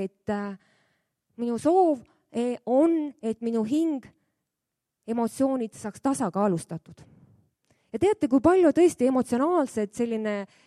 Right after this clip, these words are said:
tagasilööke võib tulla sellel ajal, kui sa nälgid. Nagu mina ütlesin tookord, mina andsin alla sellepärast, et, äh, mul tekkis enesehaletsus.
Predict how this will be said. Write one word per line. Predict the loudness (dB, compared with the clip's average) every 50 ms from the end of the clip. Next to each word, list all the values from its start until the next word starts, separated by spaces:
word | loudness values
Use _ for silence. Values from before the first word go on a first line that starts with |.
| _ _ _ _ _ _
tagasilööke | -2 -2 0 2 0 0 2 4 6 6 8 6 6 4 0 -2
võib | -4 0 2
tulla | 4 4 4 4 2
sellel | 0 -2 -2 -2 -2 -2 -2
ajal, | -2 0 0 0 0 -2 -2 -2
kui | -2 -2
sa | -2 -2 -2
nälgid. | -2 -2 -2 -2 -4 -6 -10 -16 -18 -20 -20 -20 -20 _ _ _ _ _ _ _ -8
Nagu | -4 -2 0 0
mina | 2 2 0 0 -2
ütlesin | -4 -4 -6 -8 -6 -4 0
tookord, | 2 4 4 4 2 0 -2 -4 -4
mina | -2 0 0 0 0 0
andsin | -2 -4 -8 -8 -8 -6 -4
alla | -2 0 2 2 0 0 -2
sellepärast, | -4 -4 -4 -2 -2 -2 -2 0 0 -2 -2 -4 -8 _ _ _ _ _ _ _ _ _
et, | -4 -2 -2 -2 -4 _ _ _ -4
äh, | -2 0 4
mul | 4 4 4
tekkis | 4 2 0 0 0 2 2
enesehaletsus. | 2 0 0 -2 0 2 2 4 2 2 -2 -6 -14 -16 -18 -18 -20